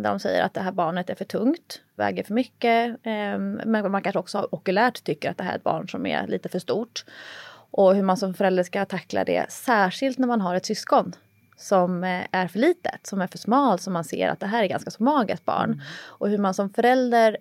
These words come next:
Speaker 1: eh, ska förhålla sig till att det ena barnet ska äta mer och det andra barnet ska man sätta gränser för.
Speaker 2: Knepigt.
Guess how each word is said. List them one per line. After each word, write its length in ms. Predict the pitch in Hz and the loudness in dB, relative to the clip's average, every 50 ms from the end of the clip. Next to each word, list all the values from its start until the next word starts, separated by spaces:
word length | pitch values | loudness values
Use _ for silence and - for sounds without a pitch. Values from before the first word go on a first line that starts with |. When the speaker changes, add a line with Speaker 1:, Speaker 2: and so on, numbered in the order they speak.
| _ | _
Speaker 1:
eh, 560 | - - 202 202 196 196 196 196 190 190 190 196 | -4 -2 0 0 0 -2 -2 -4 -4 -6 -6 -8
ska 180 | - - - 196 | -6 -4 -4 -2
förhålla 360 | - 208 202 240 254 247 247 | -2 0 2 2 2 2 2
sig 120 | 240 214 | 0 0
till 200 | - 202 185 175 | 0 0 0 0
att 80 | 170 175 | 0 -2
det 140 | - - - | -2 -4 0
ena 220 | 196 190 202 220 | 0 0 0 2
barnet 320 | 208 214 190 180 180 170 | 2 2 2 2 0 -4
ska 120 | - - - | -4 -4 -4
äta 220 | - 160 - 180 | -4 -2 -2 -2
mer 420 | 202 226 240 208 - - 208 262 247 - _ _ _ | 0 0 0 0 0 0 0 -2 -4 -6 _ _ _
och 100 | - 190 | 0 2
det 60 | 185 175 | 4 4
andra 260 | 180 175 185 214 233 | 2 2 2 0 2
barnet 320 | 185 180 170 170 160 160 | 2 2 0 0 -2 -4
ska 140 | - - 185 | -6 -6 -6
man 120 | 170 165 | -6 -6
sätta 220 | 170 - 175 - 180 | -6 -8 -8 -8 -4
gränser 420 | - 208 208 190 185 180 - 254 | -2 0 0 0 -2 -2 -4 -4
för. 360 | 226 - 175 - - - 196 190 - _ _ _ | -2 0 0 0 0 -2 -6 -10 -14 _ _ _
Speaker 2:
Knepigt. 580 | - - - 185 165 156 - - - 226 220 | -20 -12 -8 -6 -6 -6 -8 -10 -10 -10 -10